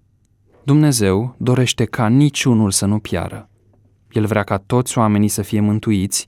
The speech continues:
și să vină la cunoștința adevărului. Dar există oameni pe care nici chiar Dumnezeu nu-i poate mântui.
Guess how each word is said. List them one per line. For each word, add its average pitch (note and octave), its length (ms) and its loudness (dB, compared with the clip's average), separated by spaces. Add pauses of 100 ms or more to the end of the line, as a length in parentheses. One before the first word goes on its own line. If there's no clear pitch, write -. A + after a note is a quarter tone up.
(220)
și - 160 -6
să B2+ 140 2
vină C#3+ 300 0
la C3 140 0
cunoștința G#2+ 640 -2
adevărului. F#2 840 -6 (520)
Dar G#2 200 0
există A#2 400 -2
oameni F#2 440 0
pe G#2+ 140 -4
care G#2 300 -4
nici A#2+ 340 -2
chiar A2+ 240 -4
Dumnezeu G#2 520 -2
nu-i F2+ 160 -4
poate E2 260 -8
mântui. E2+ 500 -10